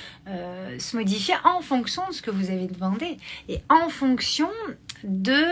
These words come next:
euh, l'espace, du temps qui sont nécessaires pour que vous puissiez réaliser ça, en fait. Et ça, je pense que c'est important de, de, de, de vraiment y mettre de la confiance pour prendre confiance là-dessus. Parce que on, on, on... Elle me disait, «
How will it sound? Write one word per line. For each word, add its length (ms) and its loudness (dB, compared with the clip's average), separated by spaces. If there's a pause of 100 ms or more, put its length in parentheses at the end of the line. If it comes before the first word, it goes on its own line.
(280)
euh, 380 2
l'espace, 580 4
du 140 -2
temps 240 2 (240)
qui 140 -8
sont 120 0
nécessaires 720 -2
pour 300 4
que 60 -8
vous 100 -2
puissiez 340 -4
réaliser 540 0
ça, 180 -4 (100)
en 80 -2
fait. 260 -8 (1000)
Et 60 -10
ça, 280 2
je 120 0
pense 240 -2
que 80 -10
c'est 160 -6
important 680 -2
de, 260 -4 (200)
de, 180 -2
de, 160 -8
de 180 -2
vraiment 220 2
y 40 4
mettre 180 0
de 40 0
la 120 -2 (100)
confiance 640 -4
pour 180 -12
prendre 340 -2
confiance 920 0
là-dessus. 380 -12
Parce 180 -8
que 100 -10 (560)
on, 60 -4
on, 400 -4
on... 440 2 (460)
Elle 60 -4
me 60 2
disait, « 300 4